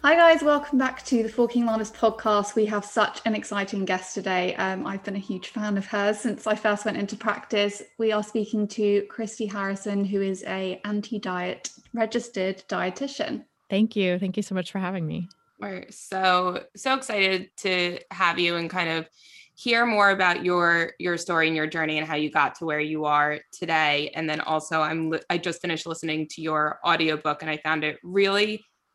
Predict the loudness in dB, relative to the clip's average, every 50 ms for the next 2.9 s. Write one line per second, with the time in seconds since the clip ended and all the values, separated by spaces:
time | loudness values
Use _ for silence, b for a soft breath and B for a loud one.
0 | _ -4 -2 0 0 0 -2 -6 -2 -2 -2 0 0 -2 -2 0 0 0 0 0
1 | 0 0 0 0 0 -4 -6 -6 -8 -6 -4 -2 -2 -2 -2 -4 -4 -4 -4 -4
2 | -4 -6 -8 _ -2 0 0 0 -2 -4 _ _ -2 -2 -2 -2 -6